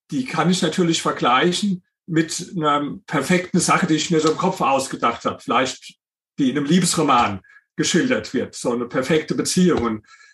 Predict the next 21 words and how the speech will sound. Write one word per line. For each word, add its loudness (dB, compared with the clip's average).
ich -12
glaube, 0
dann 0
würden 2
die 2
meisten 0
Beziehungen 2
eigentlich, 0
äh, 2
eher 2
relativ -4
schlecht 0
abschneiden, 0
wenn -2
man -4
diesen 0
Maßstab 0
anlegt, 0
weil 2
es -4
einfach, 0